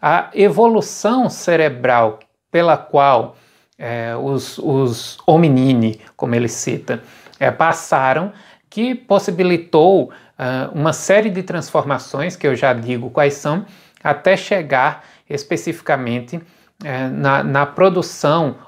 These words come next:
ou na existência de uma linguagem, tá? A parte três trata da evolução da forma linguística,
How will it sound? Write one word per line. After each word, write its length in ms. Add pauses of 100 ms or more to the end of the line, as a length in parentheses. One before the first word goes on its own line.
ou 180
na 380
existência 880
de 80
uma 140
linguagem, 640
tá? 240 (260)
A 100
parte 340
três 580
trata 340
da 380
evolução 840
da 140
forma 320
linguística, 800